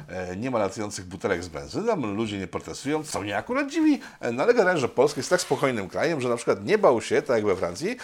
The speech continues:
wyciągnąć komórki na ulicy oraz laptopa trzymać na p-, kolanach, e, w autobusie, którym jechał, czy tam w innym tramwaju. No obraz taki, który po prostu, myślę, zakłóca całkiem czasoprzestrzeń,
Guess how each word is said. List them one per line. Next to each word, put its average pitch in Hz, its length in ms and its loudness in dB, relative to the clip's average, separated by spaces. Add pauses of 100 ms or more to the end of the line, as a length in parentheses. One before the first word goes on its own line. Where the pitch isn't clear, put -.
(160)
wyciągnąć 123 380 2
komórki 113 480 0
na 92 140 2
ulicy 143 400 2
oraz 151 340 6
laptopa 123 520 4
trzymać 120 460 0
na 95 300 0
p-, 101 360 2
kolanach, 101 540 0
e, 92 180 2
w 92 80 -2
autobusie, 101 480 0
którym 87 260 -6
jechał, 101 200 0
czy - 80 -14
tam 90 100 -6
w 78 60 -14
innym 107 260 -6
tramwaju. 98 380 6 (460)
No 113 140 -4
obraz 254 420 6
taki, 165 300 -2
który 110 140 -4
po 95 40 -8
prostu, 107 260 -6
myślę, 107 280 -4
zakłóca 120 640 -2
całkiem 113 380 -2
czasoprzestrzeń, 120 720 -2